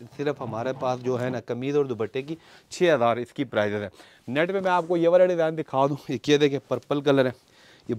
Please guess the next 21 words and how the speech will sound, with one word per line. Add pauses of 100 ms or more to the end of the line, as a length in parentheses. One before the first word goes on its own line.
बहुत
ही
ज़्यादा
खूबसूरत
है,
बहुत
ही
प्यारा
है।
ये
देखिए,
पर्पल
कलर
में, (2500)
ये
देखिए,
लाइलैक
पर्पल
सा
कलर
है